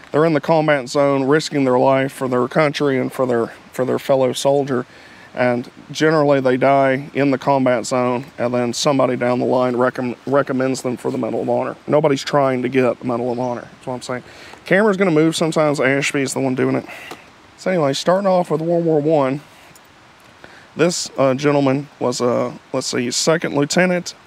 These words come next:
Albert E. Basil, or Basil. I might pronounce some of these names wrong or the towns or whatever where they're at, so just bear with me for that. Uh, he's U S Army. He was in Company B, hundred forty-eighth Infantry,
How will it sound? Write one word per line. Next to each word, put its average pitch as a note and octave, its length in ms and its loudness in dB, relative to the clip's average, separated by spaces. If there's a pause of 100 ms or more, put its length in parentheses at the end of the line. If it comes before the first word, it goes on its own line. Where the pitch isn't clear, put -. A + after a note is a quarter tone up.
(140)
Albert D#3 440 2
E. C#3+ 180 2
Basil, F#3+ 640 0 (480)
or C3+ 80 -10
Basil. D#3 480 -2 (280)
I - 60 -4
might E3+ 200 0
pronounce C#3+ 360 0
some C#3 160 -4
of C#3 60 -2
these C#3 260 -4 (380)
names C3+ 320 0
wrong C3 340 0
or A#2+ 80 -2
the B2+ 100 -2
towns C3 480 -2
or A#2+ 60 -4
whatever C3 300 -2
where B2 160 0
they're B2 180 0
at, C3 220 0
so - 120 -8
just C3+ 220 -8
bear B2+ 160 0
with C3 140 -2
me B2+ 180 -2 (240)
for C#3 100 -6
that. C3 280 0 (580)
Uh, C3 180 0
he's C#3 260 -2
U D3+ 140 2
S D3+ 180 0
Army. E3+ 540 2
He C#3 100 -2
was C#3 120 -2
in B2+ 100 -2
Company D#3 380 0
B, D#3+ 240 2
hundred D3+ 340 0
forty-eighth D3 440 0
Infantry, C#3+ 540 0